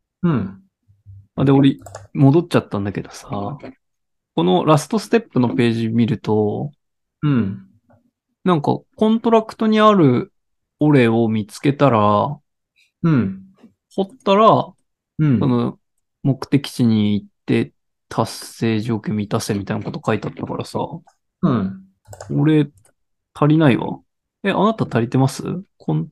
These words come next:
Speaker 2: トラクト。
Speaker 1: え、なんで？だって、あの、オービット無料だからさ。
Speaker 2: 出るまでガチャ引くってこと？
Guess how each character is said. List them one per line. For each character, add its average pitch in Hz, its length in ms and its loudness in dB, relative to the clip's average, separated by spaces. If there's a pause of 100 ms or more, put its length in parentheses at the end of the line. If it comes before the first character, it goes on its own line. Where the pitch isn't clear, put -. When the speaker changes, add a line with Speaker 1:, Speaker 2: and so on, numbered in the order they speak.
(100)
Speaker 2:
ト 160 140 -8
ラ 151 120 -6
ク - 260 -18
ト。 147 200 -8 (840)
Speaker 1:
え、 156 160 -4
な 147 120 -2
ん 131 60 0
で？ 107 120 -2
だ 135 100 0
っ 135 80 -6
て、 98 300 -2
あ 123 120 0
の、 117 500 0 (100)
オ 160 120 4
ー 156 40 2
ビ 170 120 2
ッ - 60 -18
ト 156 280 2 (260)
無 147 140 2
料 139 160 4
だ 135 120 2
か 113 80 -2
ら 95 80 -8
さ。 - 340 -14 (480)
Speaker 2:
出 170 160 8
る 156 100 8
ま 113 120 6
で 107 200 0
ガ 131 120 4
チ 127 100 -4
ャ - 40 -10
引 - 140 -14
く - 100 -14
っ - 20 -14
て - 80 -16
こ - 100 -10
と？ 139 280 -8